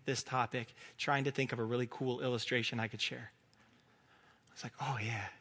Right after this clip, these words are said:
knowing God as Savior, there's gotta be a really cool story out there that I could use to just stir our affection, stir our emotions, that would make it really real for us." You know,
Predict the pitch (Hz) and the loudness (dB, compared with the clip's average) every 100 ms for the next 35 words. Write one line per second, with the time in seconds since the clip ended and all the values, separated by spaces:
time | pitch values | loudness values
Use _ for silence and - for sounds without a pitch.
0 | - 127 135 113 110 104 - - 127 123 | -6 -4 -2 2 2 2 -2 -2 -2 -2
1 | 113 113 131 120 110 107 - 143 127 - | -4 -4 -2 -2 -2 -2 -4 -4 -4 -2
2 | 127 165 113 110 113 110 104 - - - | -4 -2 -2 -4 -4 -4 -6 -8 -20 -20
3 | - - - - _ - - - 120 113 | -20 -20 -20 -20 _ -20 -12 0 0 0
4 | 127 127 131 - 120 113 - 127 131 120 | 0 2 2 0 -2 -2 2 2 4 4
5 | 110 - 127 - - 120 120 - 127 117 | 2 2 0 0 -2 -2 -2 0 0 2
6 | 110 113 120 120 - 127 123 120 127 127 | 0 0 0 0 0 -2 -2 0 0 0
7 | 127 127 120 113 127 147 143 117 110 104 | 0 2 2 2 2 2 0 -2 0 -2
8 | - - - - - - - - - - | -6 -12 -20 -20 -20 -20 -20 -20 -20 -20
9 | - 113 110 | -2 0 0